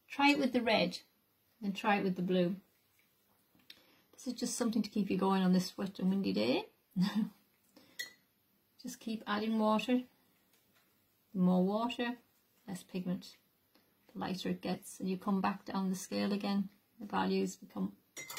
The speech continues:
completely different. My puddle's getting larger and larger and larger.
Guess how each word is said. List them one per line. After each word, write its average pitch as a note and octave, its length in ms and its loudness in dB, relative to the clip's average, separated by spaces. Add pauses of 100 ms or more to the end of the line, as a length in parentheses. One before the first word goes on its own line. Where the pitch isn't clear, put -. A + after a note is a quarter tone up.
(200)
completely B3+ 480 -2
different. F#3+ 420 -12 (2750)
My G#3 80 -8
puddle's G3+ 380 -4
getting G3+ 280 -4
larger G3 320 0
and F#3+ 100 0
larger F#3+ 260 0
and F#3 120 0
larger. F#3+ 360 0